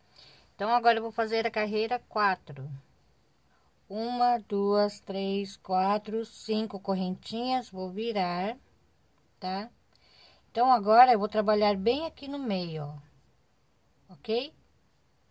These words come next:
Aqui eu vou fazer dois pontos altos fechados juntos,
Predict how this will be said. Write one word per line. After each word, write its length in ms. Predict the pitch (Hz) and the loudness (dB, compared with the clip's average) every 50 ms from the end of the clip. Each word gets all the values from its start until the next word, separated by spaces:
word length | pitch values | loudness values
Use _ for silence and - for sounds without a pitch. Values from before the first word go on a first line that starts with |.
| _ _ _ _ _ _ _ _ _ - | _ _ _ _ _ _ _ _ _ -18
Aqui 240 | 190 196 196 - 240 | -18 -14 -8 -6 -4
eu 100 | 254 247 | -4 -2
vou 140 | 240 254 233 | -4 -4 2
fazer 680 | - 247 233 220 202 190 196 196 196 208 220 233 - _ _ _ _ - | 4 4 4 4 2 0 0 0 2 2 0 -2 -4 _ _ _ _ -14
dois 580 | 202 190 202 208 214 220 226 226 233 240 233 - | -8 -4 0 2 2 2 2 2 2 0 -2 -4
pontos 680 | _ - 202 202 202 196 196 196 196 185 175 170 - - | _ -6 -4 -4 -4 -4 -6 -8 -10 -12 -14 -14 -12 -10
altos 960 | 175 170 170 170 175 180 190 202 196 - - 240 269 285 - - - - - _ _ _ _ _ _ _ _ _ _ _ _ _ _ _ _ _ _ _ _ _ _ _ _ _ _ _ _ _ _ _ _ _ _ - | -8 -6 -4 -4 -4 -4 -4 -4 -8 -10 -12 -12 -12 -14 -18 -20 -20 -20 -20 _ _ _ _ _ _ _ _ _ _ _ _ _ _ _ _ _ _ _ _ _ _ _ _ _ _ _ _ _ _ _ _ _ _ -14
fechados 520 | 202 196 - - 214 208 190 214 226 214 | -14 -10 -6 -4 -2 -2 0 -2 -2 -2
juntos, 580 | 196 202 170 160 151 139 143 - - - - | -4 -4 -6 -6 -8 -10 -12 -18 -20 -20 -20